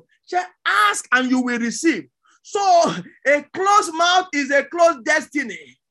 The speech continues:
In the place of prayer, you don't have to close your mouth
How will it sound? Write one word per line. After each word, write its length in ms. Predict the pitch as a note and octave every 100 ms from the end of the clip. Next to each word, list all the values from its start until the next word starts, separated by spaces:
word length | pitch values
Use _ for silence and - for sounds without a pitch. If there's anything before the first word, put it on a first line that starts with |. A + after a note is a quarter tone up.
| _ -
In 180 | D4+ D4
the 160 | D4+ D4
place 300 | F4+ F#4+ D#4
of 200 | C#4+ -
prayer, 300 | E4+ F4 E4
you 80 | C#4+
don't 240 | F4 E4
have 180 | E4 -
to 140 | C4+ C4+
close 240 | D#4+ D#4+
your 100 | B3+
mouth 240 | C4+ D4+